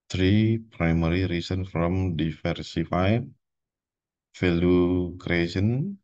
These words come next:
related diversification strategy, value creation, unrelated diversification strategy, incentives, and resource encouraging value neutral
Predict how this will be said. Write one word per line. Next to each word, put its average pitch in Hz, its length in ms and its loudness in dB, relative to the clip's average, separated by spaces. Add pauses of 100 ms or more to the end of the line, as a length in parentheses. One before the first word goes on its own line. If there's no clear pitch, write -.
(360)
related 85 580 -2 (120)
diversification 82 1040 -2
strategy, 85 640 -4 (1120)
value 82 300 0
creation, 98 840 0
unrelated 82 680 -6
diversification 80 840 -4
strategy, 80 600 0 (1120)
incentives, 90 960 0 (1040)
and 82 220 0
resource 98 540 0
encouraging 85 680 -4
value 85 320 -2
neutral 90 580 -2